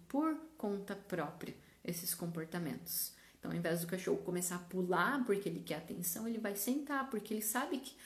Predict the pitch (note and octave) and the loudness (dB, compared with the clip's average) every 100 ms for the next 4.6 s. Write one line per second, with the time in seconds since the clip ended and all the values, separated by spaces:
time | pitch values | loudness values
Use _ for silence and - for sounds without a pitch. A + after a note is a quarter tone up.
0 | - - C#4 D#4 B3+ A#3 - G#3+ G3 - | -20 -2 0 4 4 4 2 0 0 0
1 | G3 F#3+ G3 F#3+ F#3+ F#3+ G3+ - G3+ A#3+ | 0 0 2 2 0 -2 -4 -4 0 2
2 | G#3+ F3+ E3+ G3+ G3+ D3 - - - - | 2 2 2 4 2 0 -4 -16 -20 -20
3 | _ _ - A#3+ C#4+ B3+ A3+ G#3+ G3 G3+ | _ _ 0 2 2 2 0 4 4 4
4 | D#3+ - - F3+ - - | -4 -6 -6 -6 -6 -8